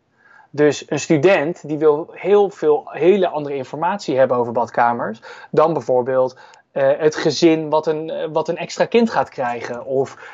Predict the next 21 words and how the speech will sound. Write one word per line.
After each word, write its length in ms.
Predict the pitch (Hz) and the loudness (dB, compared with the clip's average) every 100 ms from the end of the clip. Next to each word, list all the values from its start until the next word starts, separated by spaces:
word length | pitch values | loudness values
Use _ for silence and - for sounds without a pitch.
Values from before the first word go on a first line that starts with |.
| - - | -10 2
eh, 100 | 131 135 135 135 131 | 4 6 6 6 4
de 120 | 151 | 4
expat 680 | 180 185 - 165 160 151 | 2 0 2 2 2 -4
die 440 | 143 156 165 160 - | -4 0 0 -2 0
tijdelijk 440 | 175 175 165 165 | 4 4 2 -2
in 100 | 175 | -2
Nederland 340 | 196 214 127 120 | -2 -4 -4 -6
woont. 200 | 117 - | -8 -4
Iedereen 400 | 196 214 170 147 | -2 2 2 2
wil 420 | 143 143 143 - - - _ _ - | 2 2 2 -2 -14 -20 _ _ -10
een 160 | 160 | -4
ander 240 | 185 214 202 | 0 0 0
stukje 300 | 175 - 139 | -2 -2 -4
informatie 640 | 131 135 143 156 - 156 | -4 -2 2 2 2 0
over 160 | 139 | 0
hetzelfde 440 | 127 - 160 143 135 | 0 2 2 2 -4
product. 540 | - 123 123 220 - | -2 -2 0 -2 -2
En 160 | 135 123 | -10 0
wij 240 | 147 175 | 4 4
helpen 540 | 170 170 170 165 165 - _ - - _ _ _ _ | 4 4 2 -2 -4 -8 _ -20 -20 _ _ _ _
eigenlijk, 680 | 147 156 151 147 143 - | 0 0 0 -2 -2 -6